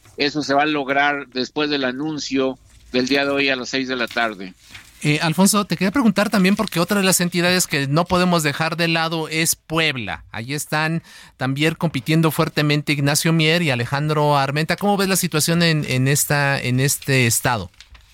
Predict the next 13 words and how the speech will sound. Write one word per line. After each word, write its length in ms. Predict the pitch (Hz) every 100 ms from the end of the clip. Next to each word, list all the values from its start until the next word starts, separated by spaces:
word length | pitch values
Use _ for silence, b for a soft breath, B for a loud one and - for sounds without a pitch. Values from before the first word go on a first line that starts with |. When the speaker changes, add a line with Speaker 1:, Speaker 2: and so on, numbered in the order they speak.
| - - B B B B -
Speaker 1:
Pues 220 | 170 160 151
yo 220 | 139 160
creo 220 | 165 180
que 160 | 185 156
son 260 | 160 175
dos 260 | 160 165 165
de 120 | 160
los 180 | 147 127
punteros, 720 | 127 123 117 151 165 190 156
de 140 | 131
los 160 | 123 127
más 240 | 139 151
importantes, 1080 | 156 - 123 113 143 147 - 143 135 120 -